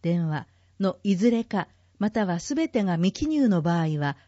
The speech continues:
回答できません。回答までに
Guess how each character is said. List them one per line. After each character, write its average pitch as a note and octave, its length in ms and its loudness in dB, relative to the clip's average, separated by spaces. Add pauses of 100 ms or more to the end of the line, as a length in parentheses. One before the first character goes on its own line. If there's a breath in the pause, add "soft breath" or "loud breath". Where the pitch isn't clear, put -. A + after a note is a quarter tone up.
回 A#3+ 240 0
答 G#3+ 200 2
で E3 140 0
き G#3 140 0
ま G3+ 100 2
せ F#3+ 180 -2
ん。 C#3 160 -4 (1400)
回 C#4+ 220 2
答 D4 260 6
ま C#4 140 6
で A3+ 120 6
に E3+ 240 2